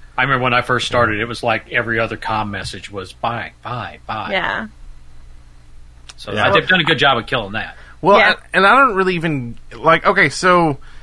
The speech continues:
Speaker 3: I don't even get how it would work. Like, so you buy something, they would have to spoof themselves to your location, drop off capsules of gear, and you pick it up.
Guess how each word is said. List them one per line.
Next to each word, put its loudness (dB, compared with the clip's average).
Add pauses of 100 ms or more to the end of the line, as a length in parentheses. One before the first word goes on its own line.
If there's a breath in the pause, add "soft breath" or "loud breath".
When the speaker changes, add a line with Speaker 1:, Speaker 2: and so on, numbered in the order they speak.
(540 soft breath)
Speaker 3:
I 6
don't 6
even 2
get 4
how 6
it 2
would 0
work. 4
Like, 0
so -2
you 2
buy 4
something, 0
they 6
would 6
have 2
to -2
spoof 0
themselves 4
to -4
your 4
location, 2
drop 4
off 4
capsules 0
of -6
gear, 4
and 2
you -2
pick -2
it 2
up. 0